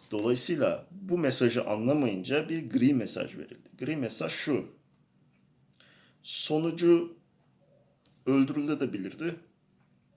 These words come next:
yaşayabilirdi. Çünkü neden? Yirmi yaşında maalesef problemli, yani belli olduğu problemli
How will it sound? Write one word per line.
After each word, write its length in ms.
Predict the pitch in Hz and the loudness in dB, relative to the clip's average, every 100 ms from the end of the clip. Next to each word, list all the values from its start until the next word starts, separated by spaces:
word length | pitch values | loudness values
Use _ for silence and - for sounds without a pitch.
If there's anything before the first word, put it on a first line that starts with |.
| _ _ _ _ _ _ _ | _ _ _ _ _ _ _
yaşayabilirdi. 840 | - 107 - 123 98 82 - - - - _ - | -4 -2 2 2 0 -4 -8 -16 -20 -20 _ -20
Çünkü 380 | - 127 - - - - | -12 -10 -8 -12 -12 -6
neden? 320 | - 139 143 - - - - - - - _ - | 0 0 -2 -6 -20 -20 -20 -20 -20 -20 _ -2
Yirmi 300 | 110 123 143 | 4 6 6
yaşında 520 | 120 - 101 127 156 - _ | 4 2 -2 -4 -4 -10 _
maalesef 520 | 87 95 92 - - - - _ _ - _ _ - | -2 0 -2 -4 -10 -12 -20 _ _ -20 _ _ -10
problemli, 640 | 101 87 98 101 117 131 | -8 -4 -4 -4 -4 -6
yani 300 | - 90 87 | -8 -8 -6
belli 260 | 90 90 92 | -4 -4 -4
olduğu 340 | 90 87 90 | -6 -6 -12
problemli 580 | - 80 - 87 104 131 | -10 -10 -10 -10 -12 -14